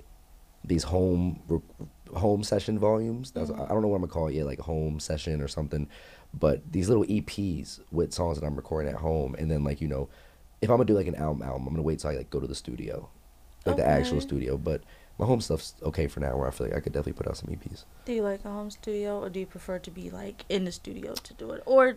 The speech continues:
Speaker 2: or, or just, like
Speaker 1: I, I prefer to be in the studio, but more because I'm with somebody who knows exactly what they're doing.
Speaker 2: Yeah.
Speaker 1: Like, yes, I mix. Like, yes, I know how to mix. I'm not stupid. I can watch videos and pick up stuff pretty easy.
Speaker 2: Yeah.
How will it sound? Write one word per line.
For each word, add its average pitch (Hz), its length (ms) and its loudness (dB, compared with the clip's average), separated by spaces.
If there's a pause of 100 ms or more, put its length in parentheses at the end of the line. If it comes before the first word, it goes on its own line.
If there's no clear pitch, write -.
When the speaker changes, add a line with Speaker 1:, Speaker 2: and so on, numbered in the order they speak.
Speaker 2:
or, 240 240 0
or 208 100 -6
just, 185 260 -10
like - 220 -14 (320)
Speaker 1:
I, 117 140 2 (600)
I 110 60 2
prefer 120 340 4
to 160 80 6
be 123 140 2
in 107 100 4
the 92 60 -2
studio, 95 460 0
but - 200 0
more 95 300 2
because 87 640 -2
I'm 82 220 -2
with 85 120 0
somebody 78 440 0
who 76 180 -4
knows 71 380 -2
exactly - 420 -4
what 69 120 -4
they're - 100 -8
doing. - 340 -4 (240)
Speaker 2:
Yeah. 180 440 -2 (180)
Speaker 1:
Like, 87 180 2
yes, 104 220 6
I 107 100 8
mix. 85 580 -2
Like, 73 200 -6
yes, 87 160 0
I 95 100 2
know 90 140 2
how 90 100 2
to 85 60 0
mix. 73 320 -2
I'm 78 60 -2
not 71 160 -2
stupid. 71 440 -2
I 69 80 0
can 71 220 -6
watch 71 280 0
videos 69 480 0
and 64 180 -6 (120)
pick 82 140 2
up 73 140 0
stuff 71 200 -2
pretty 71 260 -2
easy. 73 300 -4
Speaker 2:
Yeah. 196 360 -4